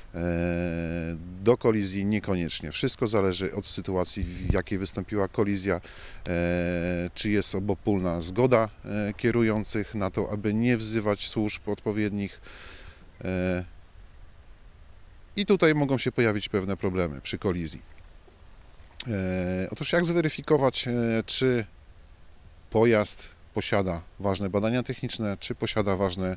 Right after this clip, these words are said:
ubezpieczenie? Otóż w dzisiejszych czasach każdy posiada w kieszeni, e, takie urządzenia jak smartfon. E, no może nie każdy, ale większość. E, wchodzimy na stronę, e, Ubezpieczeniowego Funduszu Gwarancyjnego,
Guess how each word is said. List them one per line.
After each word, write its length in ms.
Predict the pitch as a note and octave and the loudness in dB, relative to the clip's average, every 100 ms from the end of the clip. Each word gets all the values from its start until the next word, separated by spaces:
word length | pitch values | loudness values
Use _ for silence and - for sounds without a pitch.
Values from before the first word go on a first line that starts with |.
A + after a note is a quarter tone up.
| - | -6
ubezpieczenie? 720 | A2 G#2 G2 G#2+ - F2+ E2+ - - | -4 -2 0 -2 -2 -2 -4 -10 -12
Otóż 300 | - G3 D3+ | -2 0 2
w 40 | |
dzisiejszych 360 | D3+ - C#3+ C3+ | 0 0 2 4
czasach 280 | D3 C3+ - | 4 4 4
każdy 280 | A#2+ B2+ A#2+ | 2 2 -2
posiada 400 | G#2+ A#2+ A2 G2 | 0 4 4 2
w 80 | |
kieszeni, 480 | - - A2+ G2+ F2+ - - | 0 0 0 2 0 -4 -4
e, 360 | G2 F#2+ F2+ F#2 | -4 -2 -4 -6
takie 220 | F#2+ G#2+ | -4 -2
urządzenia 420 | G2+ G2+ A2 G#2 | 0 2 2 2
jak 140 | F#2 - | 2 0
smartfon. 500 | G#2+ A2 - G#2+ - - - - - - - - | 2 2 4 6 6 6 0 -2 4 4 4 0
E, 180 | F2+ | 0
no 120 | G2+ A2 | 2 4
może 260 | G#2+ G#2+ | 4 2
nie 140 | G#2 F#2 | 0 -2
każdy, 400 | D#2+ E2 G2+ C#3 - - | -4 -2 -4 -4 -12 -8
ale 300 | F2+ E2+ D#2 | -4 -2 -2
większość. 640 | E2+ F2+ D#2 B2 C3 - - - - - - - | -4 -4 -2 -4 -4 -8 -16 -16 -16 -16 -18 -10
E, 560 | F2 F2 F2 E2 E2+ F2+ - - - - - | -6 -4 -2 -2 -4 -8 -14 -20 -20 -20 -18
wchodzimy 480 | - A#2+ F#3+ D3+ | -6 -4 -2 -2
na 100 | C#3 | 0
stronę, 460 | - C#3 B2 A#2 G#2 - - - G2+ | 0 0 2 2 0 -6 -20 -12 -6
e, 200 | G2 - | -4 -2
Ubezpieczeniowego 880 | A#2 G#2+ - A#2 A2+ A2 B2 A2+ | -2 -2 -2 -2 0 0 2 0
Funduszu 420 | - G#2 A#2 A2 | 0 0 0 0
Gwarancyjnego, 760 | G#2 A2 G2+ - G2+ F2 F2+ | 0 0 0 0 0 0 0